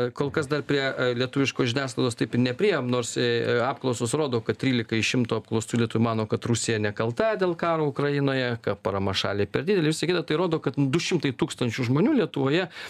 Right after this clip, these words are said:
vien tik tai tie, kurie pasakė, jie yra, e, linkę, nu, tapti, sakykim, penktąja kolona, nes, na, jie taip vertina įvykius, karą ir visa kita. Ir mes, e, pradėjom svarstyti, e, nu, dar nepradėjom, bet svarstysime, e,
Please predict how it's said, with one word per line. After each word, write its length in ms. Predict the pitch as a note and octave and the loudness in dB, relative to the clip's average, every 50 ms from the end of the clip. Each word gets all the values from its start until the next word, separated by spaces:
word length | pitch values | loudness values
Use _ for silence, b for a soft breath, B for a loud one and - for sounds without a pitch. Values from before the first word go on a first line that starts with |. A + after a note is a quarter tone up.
| B B B | B B B
vien 280 | - C3 C3 D3+ D3 C#3 | 0 2 2 2 0 0
tik 160 | C#3+ B2+ - | -4 -4 -2
tai 140 | - C#3+ A#2+ | -2 -2 -2
tie, 160 | - D3 C3+ | -2 -4 -2
kurie 240 | - - C3+ C3+ C3 | 0 0 0 0 0
pasakė, 560 | B2 - B2+ A#2+ - F#3 G#3+ A3+ A3 - F3 | 0 -2 -4 -2 -2 -2 -2 -2 0 0 2
jie 240 | D#3 D3 D#3+ E3+ E3+ D#3 C3+ | 2 4 4 4 2 2 2
yra, 280 | C3+ C#3 C#3 D3 D#3 D3+ C#3+ C3 | 0 0 0 0 0 -2 -2 -2
e, 120 | B2 B2 B2+ | 0 0 0
linkę, 460 | B2 C3 D3 D3 C#3 B2+ - C#3 C3+ C3 B2 B2 | 2 2 0 0 0 0 0 0 0 -2 -4 -4
nu, 280 | B2 B2 B2 C3 C3+ B2 | -4 -2 -2 -2 -2 -2
tapti, 440 | - - D3 C#3+ - - - A#2 - _ _ _ | -2 -4 -6 -6 -6 -12 -14 -14 -14 _ _ _
sakykim, 420 | - - - C3 A#2+ A2+ A2+ G2+ F#2+ | -8 -4 -2 0 0 0 0 -2 -2
penktąja 380 | - A#2 G#2 - A#2+ A#2 A2 G2+ | -2 -4 -4 -4 -4 -4 -4 -4
kolona, 460 | - - A2 G#2 G#2+ A2+ E3+ B3+ D#4 | -2 -2 0 2 2 2 2 2 2
nes, 240 | D4 B3+ A3 E3 - - | 2 0 0 -2 -2 -2
na, 100 | D#3+ D#3 | -2 -2
jie 160 | D3 C#3 C3+ C#3 | 0 0 0 0
taip 240 | C3 - C#3 B2 - | 0 -2 -4 -2 -2
vertina 340 | - C3 C3 - - B2 A#2+ | -2 -2 -2 -4 -2 0 0
įvykius, 460 | A#2+ B2 B2 A2 A2 G2 - - G#2 - | 2 2 2 2 0 0 -2 -4 -4 -2
karą 300 | - - A2+ A2 G#2+ G#2 | -2 -4 -2 -2 -2 -2
ir 220 | G2+ - - G#2+ G#2+ | -2 0 0 0 0
visa 180 | G#2+ G#2 - A#2 | -2 -2 -2 -4
kita. 200 | - - - - B B B B B B B B B B | -4 -4 -6 -6 B B B B B B B B B B
Ir 180 | B D#3 C#3 C3+ | B 0 0 2
mes, 240 | E3+ G3+ G#3+ G#3 - | 0 0 0 -2 -2
e, 140 | F3+ D#3+ D#3+ | -2 -2 -2
pradėjom 340 | - E3 D#3+ D#3 F3 E3+ D#3+ | -2 -2 -2 0 0 0 0
svarstyti, 480 | D3 D#3+ D3+ C#3 - - E3+ - D#3 | 0 0 -2 -2 0 -2 -2 0 0
e, 360 | D#3 D3+ D3 C3 C3+ - - - - - | 0 0 0 -2 -2 -2 -2 -4 -4 -4
nu, 220 | - - F3 F3+ - - | -2 0 0 0 -2 -4
dar 180 | C#3+ C#3+ C#3+ C#3 | -4 -4 -2 -2
nepradėjom, 380 | C#3 A#2+ C3 C3 F3 G#3+ G#3 E3+ | -2 -2 -2 0 0 0 2 0
bet 140 | D#3 - | 0 -2
svarstysime, 560 | - D3+ C#3 B2 - F3 D#3+ - D#3 D#3 D3+ C#3+ | -2 -4 -2 0 0 -2 0 2 2 2 0 0
e, 160 | - C#3+ | -2 -4